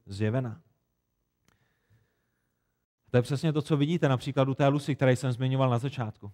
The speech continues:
Viděli jste někdy ty kosti od Lucy? Byli jste někdy v muzeu, kde ji měli vystavenou?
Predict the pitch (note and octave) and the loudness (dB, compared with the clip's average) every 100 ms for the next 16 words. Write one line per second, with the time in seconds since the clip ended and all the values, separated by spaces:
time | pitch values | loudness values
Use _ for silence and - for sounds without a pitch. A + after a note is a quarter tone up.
0 | - B2+ F3+ - E3+ D#3+ D#3+ D#3+ - E3+ | -2 2 2 2 0 0 0 -2 -2 -4
1 | - A3 A3 _ C#3+ D#3+ F3 F#3 G#3 C3+ | -6 -12 -14 _ 0 0 0 -4 -8 -2
2 | C#3 C#3 D3 D3 D3 C3+ C3 D3+ C#3+ D3 | -2 0 0 0 2 2 0 0 2 2
3 | C#3+ C#3+ C3+ - D3+ D#3 D#3+ | 2 0 0 0 0 0 -2